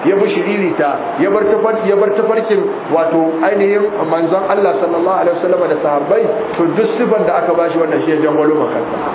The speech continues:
Ko yana musulunci an ce masa shi dan kaza ne ko shi kaza ne, wannan shi ya ɗauko wa kansa saboda ya sake tafarkin da ya rike cancanta.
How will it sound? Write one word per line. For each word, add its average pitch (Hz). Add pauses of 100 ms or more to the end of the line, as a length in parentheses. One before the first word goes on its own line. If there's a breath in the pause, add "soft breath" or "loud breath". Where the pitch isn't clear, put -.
(280)
Ko 196
yana 208
musulunci 190
an 185
ce 175
masa 175
shi 170
dan 196
kaza 180
ne 180 (120)
ko 190
shi 196
kaza 180
ne, 180
wannan 202 (120)
shi 202
ya 214
ɗauko 202
wa 202
kansa 190 (400)
saboda 196
ya 180
sake 185
tafarkin 202
da 156 (340)
ya 160
rike 180
cancanta. 127